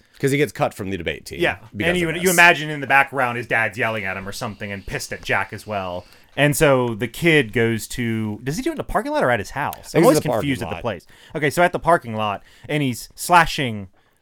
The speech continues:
Speaker 2: uh,
Speaker 1: Yeah, 'cause it's during debate. 'Cause, uh,
Speaker 2: Right.
Speaker 1: Jack goes back to the car to get some
Speaker 2: That, you're
Speaker 1: more
Speaker 2: right, yeah.
Speaker 1: supplies for the rest of the debaters.
Speaker 2: Yeah, and so when Jack's on the way back, he sees that his tires are being slashed, and it's how Jack describes it is that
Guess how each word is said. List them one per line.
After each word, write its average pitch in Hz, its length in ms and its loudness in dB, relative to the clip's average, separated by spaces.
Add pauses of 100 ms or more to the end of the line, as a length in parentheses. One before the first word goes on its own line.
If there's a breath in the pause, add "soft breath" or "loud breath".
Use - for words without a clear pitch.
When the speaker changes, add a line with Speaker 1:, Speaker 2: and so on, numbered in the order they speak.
Speaker 2:
uh, 120 260 4
Speaker 1:
Yeah, 160 120 4
'cause 151 100 -4
it's 123 180 -6
during 151 340 0
debate. 101 420 -8
'Cause, - 260 -10
uh, 139 40 -10
Speaker 2:
Right. 143 280 6
Speaker 1:
Jack 120 280 0
goes 117 240 -2
back 104 300 -2
to 110 80 -12
the 95 60 -10
car 92 300 -2
to 104 100 -10
get 95 180 -6
some 98 180 -6
Speaker 2:
That, 147 180 -2
you're 101 160 -4
Speaker 1:
more 104 60 0
Speaker 2:
right, 101 60 -4
yeah. 101 40 -6
Speaker 1:
supplies 101 480 -2
for - 80 -12
the 90 60 -4
rest 85 160 -4
of - 60 -14
the 92 40 -12
debaters. 80 240 -4
Speaker 2:
Yeah, 135 160 4
and 147 120 -4
so 165 140 4
when 147 160 2
Jack's 151 280 4
on 160 100 4
the 143 60 4
way 131 140 6
back, 147 360 6
he 127 80 -6
sees 131 220 -6
that 127 80 -4
his - 180 -10
tires 156 320 4
are 123 40 -6
being 104 200 -8
slashed, 104 460 -6
and 123 100 -8
it's - 260 -12
how 139 280 0
Jack 131 200 0
describes 123 460 -2
it 113 100 -6
is 110 220 -8
that 107 240 -4